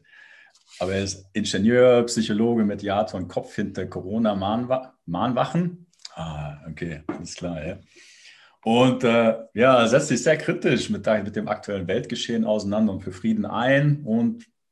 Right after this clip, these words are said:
ja, klärt uns alle auf mit hellwachem Verstand und großem Herz über Recht und Menschenrecht. Und ich freue mich,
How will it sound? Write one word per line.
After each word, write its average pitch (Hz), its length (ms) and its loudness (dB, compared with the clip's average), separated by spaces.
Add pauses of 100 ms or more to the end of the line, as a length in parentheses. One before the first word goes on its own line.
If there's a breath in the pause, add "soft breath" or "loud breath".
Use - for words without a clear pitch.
(140)
ja, 131 240 -6
klärt 113 280 -6
uns - 140 -8
alle 113 220 -2
auf 120 360 -6
mit 101 160 -16
hellwachem 107 400 -8
Verstand 110 440 -6
und 92 60 -12
großem 117 360 -2
Herz 127 600 -2 (440 soft breath)
über 117 300 2
Recht 147 300 2
und 117 100 4
Menschenrecht. 107 800 0
Und 95 220 -8
ich 101 120 -8
freue 123 260 0
mich, - 420 -2